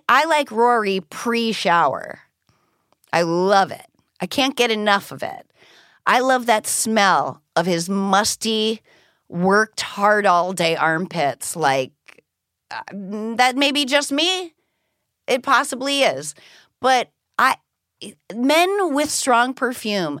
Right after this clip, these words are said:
it ruins my day. First of all, I'm just clearly allergic to it or something. I get into an Uber. That's why I never do, like, fancy Ubers, because they smell like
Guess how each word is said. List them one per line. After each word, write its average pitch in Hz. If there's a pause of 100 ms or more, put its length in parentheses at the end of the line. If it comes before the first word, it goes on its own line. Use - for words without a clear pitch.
(120)
it 254
ruins 285
my 226
day. 202 (1600)
First 381
of 262
all, 214 (140)
I'm 269
just 247
clearly 220
allergic 170
to 160
it 135
or 139
something. 139
I 214
get 277
into 285
an 226
Uber. 208 (260)
That's 247
why 269
I 240
never 240
do, 247
like, 214
fancy 220
Ubers, 208 (520)
because 240 (260)
they 269
smell 247
like 214